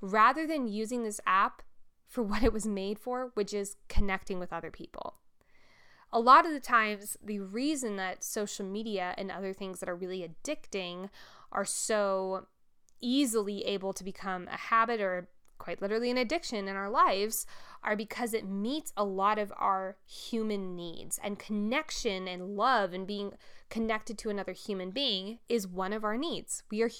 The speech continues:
we are human beings that are literally put on this earth to connect with other people. And especially during the pandemic, when a lot of our connection was ripped away from us, a lot of people went to social media to get that need filled. But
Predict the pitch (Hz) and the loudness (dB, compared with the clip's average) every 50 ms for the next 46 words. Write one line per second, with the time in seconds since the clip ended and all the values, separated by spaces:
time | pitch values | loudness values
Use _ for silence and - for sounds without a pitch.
0 | - - - - - 220 226 233 240 240 233 - - - 247 240 247 254 254 240 | -18 -20 -20 -12 -8 -4 0 0 0 0 -2 -8 -8 -4 -2 -2 0 0 -2 -2
1 | 202 220 214 214 220 220 208 208 208 - - 196 190 196 190 185 190 190 196 208 | -2 -2 -2 -2 -2 -4 -4 -4 -4 -2 -2 -2 -2 -2 -6 -6 -6 -4 0 0
2 | 220 226 240 233 - - 220 208 - 202 202 190 185 - 190 190 196 214 214 - | 2 2 0 -2 -4 -4 -4 -2 -2 -2 -2 -2 -4 -4 -4 -4 -4 -6 -6 -10
3 | - - - - - - - - 233 208 - 208 202 190 - - 190 196 185 180 | -18 -20 -20 -20 -20 -14 -6 -4 -4 -2 -2 -2 -4 -4 -6 -8 -8 -8 -6 -8
4 | 185 180 - 208 196 - - - - 208 - - - - - - - - - 202 | -8 -6 -6 -8 -6 -6 -6 -6 -8 -8 -10 -20 -20 -20 -20 -20 -20 -10 -6 -4
5 | 202 202 - - - - 262 269 269 - 269 233 214 208 202 196 190 - - 208 | -4 -4 -4 -6 0 2 2 2 2 0 -2 0 0 -2 -2 -2 -4 -6 -6 -8
6 | 190 190 196 240 269 247 208 196 - - 202 190 185 185 190 196 196 202 190 185 | -6 -2 0 0 0 0 -2 -4 -4 -4 -4 -2 -2 0 2 2 2 0 -2 -4
7 | 185 - - - 208 190 - - - 202 190 180 185 175 180 202 202 202 - 196 | -8 -8 -8 -6 -6 -6 -6 -6 -8 -8 -8 -8 -8 -6 -4 -4 -4 -4 -4 -4
8 | 190 202 226 277 269 - 214 196 170 175 190 - - - - - - - - - | -2 0 0 0 -2 -2 -6 -4 -4 0 2 2 2 2 0 -2 -6 -10 -8 -4
9 | - 196 196 196 202 196 202 226 214 - 220 196 202 190 190 185 - 196 190 - | -2 -2 0 2 2 2 2 2 -2 -6 -6 -4 -4 -4 -4 -4 -6 -8 -6 -4
10 | 202 190 - - 214 214 269 302 269 208 185 185 - - 175 190 180 - 190 180 | -4 -4 -4 -6 -4 -2 -2 0 2 2 0 0 -2 -6 -8 -6 -2 -2 -2 0
11 | 185 202 262 320 339 - - - - - - - - - - - - _ _ _ | 0 0 0 0 0 -2 -2 -6 -6 -8 -8 -10 -12 -16 -18 -20 -20 _ _ _
12 | _ _ _ _ _ _ _ _ _ - - - - - 190 - - - 285 311 | _ _ _ _ _ _ _ _ _ -20 -20 -20 -12 -12 -10 -4 2 6 8 8
13 | 254 185 - - - - - | 8 6 0 -4 -6 -10 -10